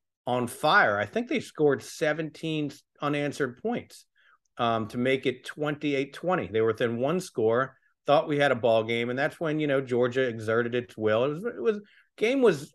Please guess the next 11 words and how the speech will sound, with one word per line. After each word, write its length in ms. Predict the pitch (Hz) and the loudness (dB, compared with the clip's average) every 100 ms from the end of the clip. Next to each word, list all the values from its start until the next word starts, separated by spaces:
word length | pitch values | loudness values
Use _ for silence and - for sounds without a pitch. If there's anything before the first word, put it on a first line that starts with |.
| 330 | -16
uh, 480 | - 202 202 196 190 | -14 -12 -12 -14 -16
somewhat 800 | 170 - - 294 339 311 165 - | -14 -14 -2 0 2 6 4 4
similar 360 | - 147 147 143 | 0 2 4 2
to 140 | 156 | -2
the 60 | 139 | -6
Penn 280 | - 147 147 | -4 -4 -4
State, 400 | - 151 156 - | 2 2 2 -2
Ohio 300 | 165 151 185 | 0 4 4
State 340 | 185 226 240 - | 4 0 -2 -2
game 200 | 113 107 | -4 0
where, 340 | 117 120 120 | 4 4 2